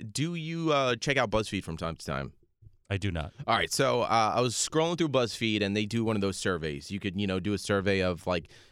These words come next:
Speaker 1: what's your favorite Pokemon or who's your favorite Friends character, what f-, what, uh, what Sesame Street character would be your best roommate. So they did a survey of, uh, how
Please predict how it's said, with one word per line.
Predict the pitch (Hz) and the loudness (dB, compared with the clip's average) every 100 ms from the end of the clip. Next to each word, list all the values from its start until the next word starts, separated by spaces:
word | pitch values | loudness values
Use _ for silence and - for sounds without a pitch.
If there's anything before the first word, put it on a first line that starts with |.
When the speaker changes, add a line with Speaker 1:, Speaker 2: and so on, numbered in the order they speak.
| _ | _
Speaker 1:
what's | 92 107 | -2 0
your | 107 | 0
favorite | 95 113 98 - | 2 2 2 0
Pokemon | 117 - 110 107 107 107 104 | 0 2 2 4 4 2 2
or | 90 85 85 82 | 2 2 2 0
who's | 120 98 | 0 2
your | 101 | 0
favorite | - 104 98 98 | 2 2 2 0
Friends | - 120 120 | 0 0 0
character, | - 120 113 110 117 110 | 0 2 2 2 2 2
what | 107 110 | 2 0
f-, | - - - - | -2 -18 -20 -6
what, | 104 117 110 | 2 2 4
uh, | 113 107 95 | 4 4 2
what | 82 104 - | 0 -2 2
Sesame | - 139 139 131 | 2 2 0 0
Street | - 143 127 | -2 -2 0
character | 131 123 120 123 | 2 2 2 0
would | 120 | 2
be | 107 | 2
your | 113 | 2
best | 107 117 - | 4 2 2
roommate. | 113 113 113 - - - | 2 4 2 -2 -14 -4
So | - | 2
they | 131 135 | 2 4
did | 196 | 4
a | 220 | 4
survey | - 143 98 90 92 - - - | 4 4 4 2 2 -4 -12 2
of, | 113 107 98 | 2 4 2
uh, | 107 104 85 - | 4 2 0 -2
how | - 160 202 180 | 2 4 4 2